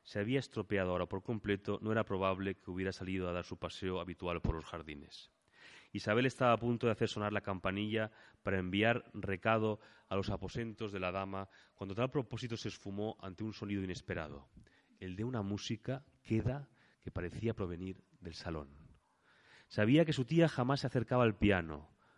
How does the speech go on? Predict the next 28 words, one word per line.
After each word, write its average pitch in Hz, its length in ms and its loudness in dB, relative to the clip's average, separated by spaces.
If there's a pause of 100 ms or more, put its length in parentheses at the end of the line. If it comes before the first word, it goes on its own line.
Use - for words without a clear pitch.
(160)
por 98 140 0
lo 98 80 2
que - 80 0
lo 95 100 2
más 127 160 0
probable 104 380 4
era 95 140 0
que 98 100 -2
el 92 60 -2
músico 101 360 -6
fuese 95 240 -8
Ralph, 90 600 -2 (280)
que - 120 -6
tocaba 95 320 4
para 87 140 4
distraerse. 87 680 -4 (680)
Que 120 80 4
en - 20 6
aquel 147 200 6
momento 185 420 6
hubiese 135 260 4
recurrido 120 500 4
a 107 60 6
un 110 100 2
pasatiempo 107 720 4
así 143 300 0
parecía 104 420 2
indicar 120 480 0